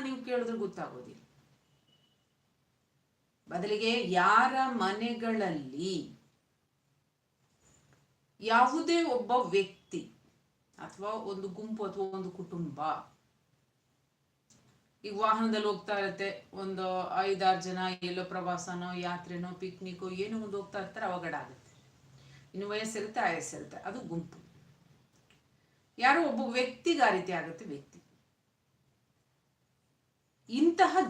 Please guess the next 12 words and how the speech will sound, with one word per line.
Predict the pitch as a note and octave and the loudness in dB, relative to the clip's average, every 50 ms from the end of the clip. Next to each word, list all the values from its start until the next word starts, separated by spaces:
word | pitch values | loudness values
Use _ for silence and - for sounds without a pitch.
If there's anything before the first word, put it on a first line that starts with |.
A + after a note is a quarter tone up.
| F3 - | 2 2
ಜನಗಳಿಗೇನು | - - A#3 C#4 C#4+ D#4+ E4+ D#4+ E4 - D4 D4 C#4+ C#4+ C#4 - G3 F3 | 2 2 2 2 4 4 6 4 4 4 4 4 4 4 4 2 2 0
ಅಕಾಲ | - - G#3+ A#3+ B3+ C#4 B3+ A3+ | 0 2 4 4 4 4 2 -2
ಮೃತ್ಯು | B3 B3 - - D4 - - F#3+ | -4 -6 -8 -10 -12 -10 -6 -4
ಪ್ರಾಪ್ತಿಯಾಗಿದೆ, | E3 E3 E3 - - - A3+ G#3+ F#3+ F3+ E3 D3+ D#3 C3+ - - - _ _ _ _ _ _ _ _ _ _ _ _ _ _ - - - | -4 -4 -4 -6 -10 -6 -4 -2 -2 -2 -2 -4 -8 -10 -12 -16 -20 _ _ _ _ _ _ _ _ _ _ _ _ _ _ -16 -14 -12
ಸತ್ತೋಗ್ಬಿಟ್ಟಿದ್ದಾರೆ, | A#3 - - B3+ A#3+ F#3+ F#3+ F#3+ - D#3+ C#3+ C3+ - A2+ - - _ _ _ _ _ _ _ _ _ _ _ _ _ _ _ _ _ _ _ _ _ _ _ _ _ _ _ _ _ _ _ _ - | -10 -6 -6 -6 -4 -4 -6 -6 -6 -8 -8 -10 -12 -16 -16 -18 _ _ _ _ _ _ _ _ _ _ _ _ _ _ _ _ _ _ _ _ _ _ _ _ _ _ _ _ _ _ _ _ -2
ಅವರು | - B3+ D#4 E4 D#4 D4+ | 0 2 4 6 6 6
ಮುಂಚಿತವಾಗಿ | D#4+ E4+ F4+ F#4 F#4+ F#4 F#4+ F4+ F4 D#4+ D4 B3+ D#4 D#4 C#4+ A#3+ | 6 6 6 6 4 4 4 6 6 6 6 6 4 2 4 6
ಯಾವುದಾದ್ರೂ | A#3 C4 C4+ C4 C#4 B3+ B3 B3+ C4 C4 | 6 4 4 2 0 -2 -2 -2 -4 -6
ಒಂದು | A#3 G3+ F#3+ A3 | -6 -6 -4 -4
ವಿಷಯವನ್ನ | - - - - C#4 B3 A#3 A3 A3 A#3+ A#3+ A3 F3+ | -4 -4 -2 -2 -4 -4 -4 -4 -4 -2 -2 -2 -2
ಮನೇಲಿ | E3 E3+ G3+ G#3 F#3 - E3+ | -2 -2 -2 -4 -6 -6 -4
ಹೇಳಿರ್ತಾರೆ, | E3+ F#3 F#3 F3+ F3 - - - - - - | -4 -2 -2 -2 -2 -4 -8 -14 -20 -20 -20